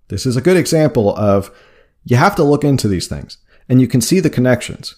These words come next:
And it's not hard to see the connections. That Carla Sales, who works at Warner Brothers, made a donation. The Warner Brothers makes a donation.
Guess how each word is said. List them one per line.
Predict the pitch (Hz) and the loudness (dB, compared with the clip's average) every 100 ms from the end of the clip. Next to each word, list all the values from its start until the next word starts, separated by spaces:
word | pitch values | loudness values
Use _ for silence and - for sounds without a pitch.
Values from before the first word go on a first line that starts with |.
| - | -4
And | 117 | -2
it's | 113 | 0
not | 139 143 | 0 0
hard | - 143 113 98 | 0 2 2 0
to | - | -4
see | 101 110 110 | -6 -2 -2
the | |
connections. | 104 110 123 127 - - - | 0 -2 -2 -2 -8 -12 -8
That | 101 - | -8 -4
Carla | 123 139 165 | 0 2 2
Sales, | - 123 113 113 | 0 0 2 2
who | 117 | 0
works | 104 117 - | 0 -2 -4
at | - | -6
Warner | 101 95 90 | -2 -2 -2
Brothers, | 95 90 90 87 | -2 -2 -2 -2
made | 98 95 | -2 -2
a | |
donation. | 95 87 87 82 90 | -4 -4 -4 -6 -6
The | 85 | -4
Warner | 92 131 147 | -2 0 0
Brothers | 104 92 85 80 | 0 -2 -4 -6
makes | 87 - | -6 -8
a | 85 | -8
donation. | 90 85 82 80 - 85 | -6 -6 -6 -8 -8 -8